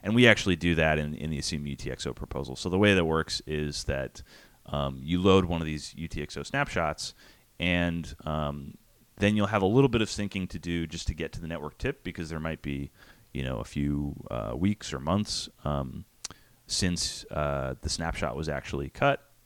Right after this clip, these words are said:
Um, so you have a little bit of syncing to do, but hopefully that shouldn't take, you know, more than an hour. Um, but then after that syncing completes, you know, you,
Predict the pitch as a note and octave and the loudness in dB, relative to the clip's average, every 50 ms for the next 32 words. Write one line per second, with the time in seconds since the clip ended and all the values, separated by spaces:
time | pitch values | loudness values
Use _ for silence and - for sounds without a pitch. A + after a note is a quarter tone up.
0 | _ _ - D#2+ D2+ D2 C#2+ C#2 C#2+ - - - - - - - - - _ - | _ _ -2 -2 -2 -2 -4 -8 -10 -16 -18 -20 -20 -20 -20 -20 -20 -20 _ -4
1 | - G2+ F#2+ F#2+ G#2+ B2+ A#2 A2+ A2+ A#2 A2 G#2 G#2 G2 - G#2+ G2+ G2 G#2 F#2 | 0 4 4 6 6 8 8 8 8 8 8 8 6 6 4 2 0 -2 -2 -4
2 | E2+ G2 F2 F#2 F#2 F2 E2+ D#2+ F2+ F2 D#2+ - E2+ E2 D2+ C#2 B1+ - - C#2 | -2 0 2 4 4 4 2 2 0 0 0 2 2 2 2 0 -2 -4 -6 -6
3 | D2 D2 - D2 C#2+ C#2 - - - - - - - - B1+ C2 A#1+ B1 C#2 E2 | -4 -4 -2 -2 -2 -2 -6 -10 -20 -20 -20 -18 -12 -10 -8 -8 -8 -8 -10 -12
4 | - _ _ _ _ - E2+ E2 D2 C#2+ C#2 C2+ C#2 C#2+ D#2+ E2+ F2 F2+ F2+ E2+ | -14 _ _ _ _ -6 -2 0 0 0 0 -2 -4 -4 0 2 4 4 4 2
5 | - - - - - - - _ _ - - C#2 C2 B1 - - - G#2+ - - | 0 -4 -14 -20 -20 -20 -20 _ _ -6 -4 -2 -2 -2 -4 -8 -10 -12 -14 -16
6 | - - - _ _ _ _ _ _ _ _ _ _ _ _ - - - - - | -20 -20 -20 _ _ _ _ _ _ _ _ _ _ _ _ -10 -10 -10 -18 -20
7 | - - _ _ _ _ _ _ _ _ F#2 F2 - G#2+ G#2+ G#2+ G2+ G2 - - | -20 -20 _ _ _ _ _ _ _ _ 2 4 6 6 6 6 4 2 2 2
8 | F#2+ F2 - - F#2 F2+ E2+ C#2 - - - G2+ F#2 - D#2+ D#2+ - D#2 - - | 0 0 0 0 0 2 2 0 0 -4 -4 -4 -4 -6 -6 -6 -6 -6 0 2
9 | F3 E3 C3+ - - - - - B2 A2 G2+ F#2+ F#2 F#2+ G2+ G#2+ - | 4 4 4 2 0 -6 -2 0 4 4 6 6 4 4 2 2 0